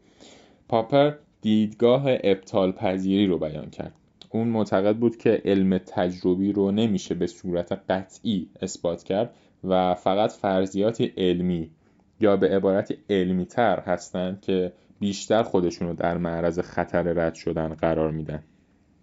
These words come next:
کارل پاپر عقیده داشت دانشمندان باید به جای تلاش برای اثبات فرضیه‌ها، برای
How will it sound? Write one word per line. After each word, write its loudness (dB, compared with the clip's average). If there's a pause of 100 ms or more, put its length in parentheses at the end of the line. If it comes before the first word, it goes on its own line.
(180)
کارل 2
پاپر 2
عقیده 2
داشت 2
دانشمندان 2
باید 4
به 6
جای 6
تلاش 2
برای 2
اثبات 2
فرضیه‌ها، 4 (140)
برای 6